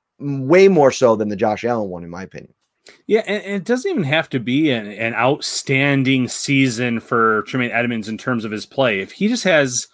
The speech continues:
Speaker 2: a really good season, a Shaq Lawson type. Remember, Shaq Lawson, fifth year option, not picked up,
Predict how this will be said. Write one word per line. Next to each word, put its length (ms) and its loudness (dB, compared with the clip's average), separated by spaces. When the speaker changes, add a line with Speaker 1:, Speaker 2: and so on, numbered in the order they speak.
Speaker 2:
a 100 2
really 280 4
good 280 0
season, 340 -8
a 120 -6
Shaq 420 -2
Lawson 500 0
type. 320 -10
Remember, 240 -2
Shaq 300 -2
Lawson, 420 0
fifth 180 -6
year 200 -2
option, 400 -2
not 240 -4
picked 240 -10
up, 200 0